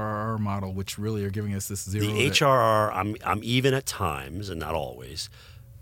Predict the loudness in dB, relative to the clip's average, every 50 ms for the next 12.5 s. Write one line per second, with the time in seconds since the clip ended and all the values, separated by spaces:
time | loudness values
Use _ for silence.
0 | -20 -20 -20 -20 -18 -6 -4 -4 -4 -2 -4 -4 -4 -4 -6 -8 -8 -10 -12 -10
1 | -8 -10 -10 -10 -10 -10 -10 -10 -10 -10 -12 -12 -14 -14 -16 -14 -14 -14 -14 -12
2 | -12 -14 -10 -4 -2 0 2 2 2 2 2 2 2 2 2 0 -4 -2 -2 -2
3 | -2 0 0 -2 -2 -2 -4 -6 -8 -10 -14 -12 -12 -12 -10 -6 -2 0 0 0
4 | 0 2 2 2 2 2 2 2 2 2 2 2 2 2 2 2 0 -2 -2 -2
5 | -2 -2 -4 -4 0 0 0 0 0 -2 -4 -4 -6 -6 -8 -10 -10 -12 -14 -10
6 | -8 -8 -8 -6 -2 2 4 4 4 4 4 4 4 4 6 6 6 4 4 0
7 | -4 -12 -16 -18 -18 -2 0 0 2 2 0 0 2 2 2 4 4 2 0 0
8 | -2 -2 -2 0 0 0 2 2 2 2 2 2 2 0 -2 -4 -6 -6 -8 -8
9 | -12 -12 -12 -10 -10 -10 -10 -10 -12 -10 -6 -4 -4 -4 -4 -2 -4 -4 -2 0
10 | 2 2 2 2 0 -2 -4 -4 -4 -4 -4 -4 -6 -6 -6 -6 -6 -6 -6 -6
11 | -8 -8 -8 -8 -8 -8 -8 -8 -10 -12 -14 -18 -18 -18 -18 -18 -18 -20 -20 -20
12 | -12 -8 -6 -6 -6 -6 -8 -10 -12